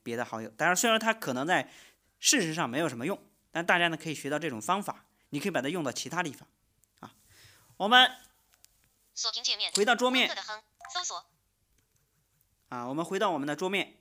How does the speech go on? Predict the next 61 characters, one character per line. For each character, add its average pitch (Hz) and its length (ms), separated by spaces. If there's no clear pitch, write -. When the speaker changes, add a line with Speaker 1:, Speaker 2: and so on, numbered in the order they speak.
Speaker 2:
点 226 120
名 233 80
桌 254 140
面。 214 160
点 247 100
名 254 100
桌 330 140
面 254 180
由 254 140
五 202 80
个 233 100
桌 339 140
面 320 100
组 196 120
成。 170 240
微 349 80
信。 254 160
Speaker 1:
然 202 160
后 285 100
呢， 220 160
现 247 180
在 226 360
我 127 80
们 147 120
按 - 380
音 185 100
量 196 160
键 - 260
双 170 240
击。 165 240
Speaker 2:
点 220 100
名 233 140
虚 330 120
拟 247 100
屏。 - 160
Speaker 1:
打 127 100
开。 151 140
Speaker 2:
点 160 80
名 - 80
设 294 100
置 233 100
点， 185 200
点。 180 300
Speaker 1:
点 123 120
名 123 120
虚 160 160
拟 131 100
屏。 110 320
我 185 80
们 254 260
要 190 180
复 302 320
制 175 140
这 160 100
个 151 80
桌 269 220
面 240 160
上 180 120
的 156 100
内 175 140
容， 110 220